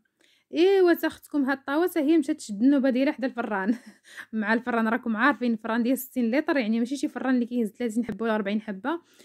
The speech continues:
كيهز تسعود الحبات في الطاوه، يعني بالنسبه لهذا الشيء اللي كبير. هادو الميني بسطيله، هادي اخر طاوه خرجتها من الفران. آه، مباشره ما كنخرجوهم من الفران، كندير عليهم الجبن احمر مبشور،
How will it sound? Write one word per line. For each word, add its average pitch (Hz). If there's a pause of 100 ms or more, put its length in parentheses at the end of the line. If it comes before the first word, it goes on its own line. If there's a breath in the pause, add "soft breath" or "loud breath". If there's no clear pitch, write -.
(240 soft breath)
كيهز 240
تسعود 269 (100)
الحبات 269
في -
الطاوه، 208
يعني 214
بالنسبه 254
لهذا 247
الشيء 254
اللي 240
كبير. 202 (640 soft breath)
هادو 285
الميني 339
بسطيله، 320
هادي 269
اخر 349
طاوه 285
خرجتها 262
من 247
الفران. 240 (600 soft breath)
آه، 226
مباشره 294
ما 339
كنخرجوهم 294
من 302
الفران، 339
كندير 285
عليهم 311
الجبن 269
احمر 269
مبشور، 311